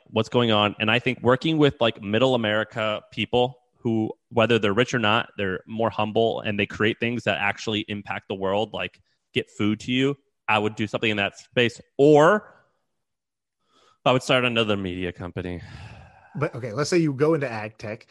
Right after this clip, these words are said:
Speaker 2: are, and you're, you're probably gonna be open and whatever, you know, you'll think of it then. But knowing what you know now, would you do media in agriculture? Would you do, uh, you know, something with actual farms and, and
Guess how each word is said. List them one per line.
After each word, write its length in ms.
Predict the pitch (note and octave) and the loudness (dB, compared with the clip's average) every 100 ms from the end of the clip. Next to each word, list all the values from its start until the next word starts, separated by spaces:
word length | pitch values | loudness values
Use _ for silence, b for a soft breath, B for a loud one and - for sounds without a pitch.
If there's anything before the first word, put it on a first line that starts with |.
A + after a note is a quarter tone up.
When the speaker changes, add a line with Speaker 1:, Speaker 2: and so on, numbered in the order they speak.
| b b b b - | b b b b -10
Speaker 2:
are, 240 | C#3 B2+ - | -6 -6 -8
and 160 | C#3 C3 | -8 -2
you're, 160 | D3 G#3+ | 0 0
you're 100 | A3 | 2
probably 220 | A#3+ F#3+ | 2 4
gonna 100 | F3 | 2
be 120 | D#3 | 2
open 420 | C#3 C#3+ C#3+ C#3 C3 | 2 0 0 -4 -4
and 160 | B2+ | -4
whatever, 320 | B2 A#2+ A#2 | -2 -2 -2
you 120 | A2+ A2 | -4 -6
know, 80 | |
you'll 160 | G#2+ A2+ | -6 -6
think 200 | B2+ A#2 | -8 -10
of 60 | G#2+ | -10
it 100 | F#2+ | -8
then. 200 | G2+ G2+ | -10 -10
But 180 | B2 _ _ _ - | -12 _ _ _ -6
knowing 260 | D#3+ G3+ G3 | -2 0 0
what 180 | F3 | 0
you 60 | E3+ | -2
know 160 | C#3+ C3 | -2 -4
now, 520 | A#2+ B2+ G#2 C3+ E3+ b b b b | -6 -4 -4 -6 -14 b b b b
would 160 | A2 | -6
you 80 | A#2 | -6
do 380 | G#2+ A2 G2+ F#2+ _ | -2 -2 -4 -8 _
media 600 | G#2+ B2 D#3 F#3 G#3 G#3+ G#3+ | -8 -4 0 2 0 -2 -8
in 140 | F3+ | -8
agriculture? 580 | F3+ G3 F#3 G#3+ G#3+ A#3+ | -4 -4 -2 -2 0 -2
Would 160 | C3+ A#2+ | -4 -6
you 80 | A2+ | -8
do, 340 | A#2+ A#2 G#2+ B B B - | -6 -6 -6 B B B -14
uh, 260 | A2 G#2 G2 - | -10 -8 -10 -6
you 100 | D3 | -6
know, 100 | G#2 | -6
something 320 | C3+ A#2 B2+ | -6 -4 -4
with 180 | A2 G#2 | -4 -6
actual 420 | G#2+ A2+ C#3+ A#2 | -8 -6 -6 -8
farms 440 | G#2 B2+ F#3+ G#3+ B2+ | -6 -6 -4 -4 -8
and, 140 | G#2+ | -12
and 200 | G#2 G#2 | -14 -14